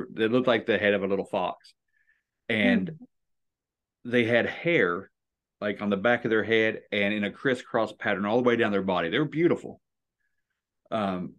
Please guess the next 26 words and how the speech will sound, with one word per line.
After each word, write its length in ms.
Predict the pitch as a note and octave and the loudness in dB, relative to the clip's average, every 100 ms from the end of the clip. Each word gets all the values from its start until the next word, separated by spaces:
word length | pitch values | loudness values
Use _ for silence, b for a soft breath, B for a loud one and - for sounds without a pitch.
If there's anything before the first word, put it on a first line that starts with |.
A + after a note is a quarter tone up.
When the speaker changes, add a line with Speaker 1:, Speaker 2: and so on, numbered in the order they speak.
| - | -4
Speaker 1:
but 280 | A2+ G#2 - - | -2 -2 -4 -6
just 380 | A#2+ A2+ - - | -2 -2 -2 -4
hair 340 | C#3 D3 D#3 | 2 4 6
woven 440 | C3 C3+ C3 B2+ | 6 6 4 6
in 320 | B2+ B2 G#2+ G2+ - | 6 6 2 -4 -4
with 280 | A#2 A#2+ A#2+ | 2 2 0
the 100 | G2+ | -8
scales 580 | - A2 F#2+ - - - | -4 0 0 -2 -10 -6
all 140 | - A#2 | 2 4
the 80 | |
way 100 | A2+ | 4
down 200 | A2 G#2 | 2 2
their 80 | G2 | 0
body. 400 | F2+ F2 D#2+ D#2+ _ _ _ _ _ _ _ _ | 0 -2 -2 -6 _ _ _ _ _ _ _ _
And 320 | - G2+ G#2 - _ _ _ _ _ _ | -2 0 0 -4 _ _ _ _ _ _
here's 260 | G2 G#2 G2 | -4 -2 -2
the 60 | |
thing, 440 | G2 C#3+ A#2+ A2 A2+ | 0 2 4 0 -2
and 100 | G#2+ | 0
I 100 | A2+ | 2
even 140 | G#2+ | 4
wrote 200 | G#2+ A#2 | 4 4
it 100 | A2+ | 2
on 200 | A2+ A2+ | 0 0
my 100 | A2 | 2
notes, 340 | A2+ A#2 - | 4 2 2